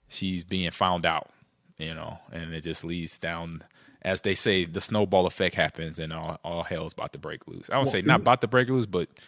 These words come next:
Speaker 1: start to lose the reins a little bit.
Speaker 2: Can we spoil it and just say, like,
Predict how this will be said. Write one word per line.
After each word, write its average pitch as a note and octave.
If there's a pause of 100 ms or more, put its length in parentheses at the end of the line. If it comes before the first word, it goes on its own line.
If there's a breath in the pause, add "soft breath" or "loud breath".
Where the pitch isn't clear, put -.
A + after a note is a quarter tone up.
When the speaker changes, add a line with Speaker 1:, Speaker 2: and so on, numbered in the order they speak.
(160 soft breath)
Speaker 1:
start A2
to G2+
lose G2+
the F2+
reins E2+
a -
little D2
bit. D2 (340)
Speaker 2:
Can A2
we D3+
spoil G2
it D3
and F3
just G#2+
say, G2
like, F2